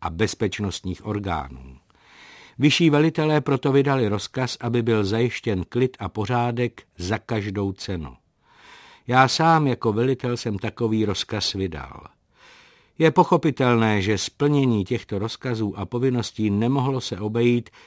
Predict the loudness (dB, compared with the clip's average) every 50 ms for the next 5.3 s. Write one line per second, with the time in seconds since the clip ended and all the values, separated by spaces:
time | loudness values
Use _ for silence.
0 | _ _ -2 -2 0 0 -2 -4 -4 -2 0 0 0 -2 -2 -4 -6 -6 -6 -6
1 | -6 -4 -2 -2 0 -2 -2 -4 -6 -8 -6 -6 -6 -6 -6 -8 -8 -6 -6 -4
2 | -4 -4 -6 -6 -6 -6 -6 -8 -6 -6 -6 -6 -4 -4 -2 0 2 2 0 -2
3 | -8 -20 -20 -20 -20 _ _ _ _ -2 2 2 2 2 2 2 2 2 0 -2
4 | -4 -4 -2 0 0 0 0 -2 -4 -4 -2 -4 -4 -4 -6 -8 -8 -10 -12 -14
5 | -16 -18 -18 -18 -20